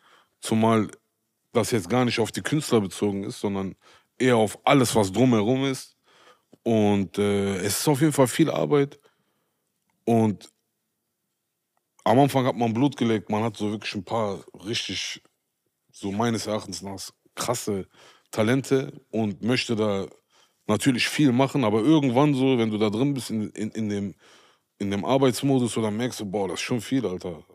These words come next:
Und dann in, in der Phase sind halt danach noch viele gekommen und haben gesagt, „Yo, yo, yo, was mit mir, was mit mir, was mit mir?“ Und bestimmt auch krasse Talente so, aber,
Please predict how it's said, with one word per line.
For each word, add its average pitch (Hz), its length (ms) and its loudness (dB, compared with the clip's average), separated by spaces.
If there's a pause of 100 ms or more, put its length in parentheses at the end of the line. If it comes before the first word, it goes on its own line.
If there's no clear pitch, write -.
Und 95 160 -10
dann 101 260 -6 (360)
in, 110 320 -2
in 113 160 0
der 127 160 6
Phase 127 400 4
sind 113 160 -4
halt 117 120 0 (120)
danach 117 420 -2
noch 113 200 -4
viele 135 380 0
gekommen 131 460 0 (340)
und 107 120 0
haben 123 120 2
gesagt, 127 200 0
„Yo, 151 460 4
yo, 143 260 6
yo, 139 180 6
was 123 180 0
mit 120 140 -2
mir, 143 220 2
was 117 180 -2
mit 113 140 -4
mir, 131 180 0
was 113 180 -2
mit 98 120 -4
mir?“ 139 220 -2 (260)
Und 107 160 -2
bestimmt 151 260 2
auch 127 180 2
krasse 156 360 -2
Talente 127 440 0
so, 92 240 -6
aber, 95 360 0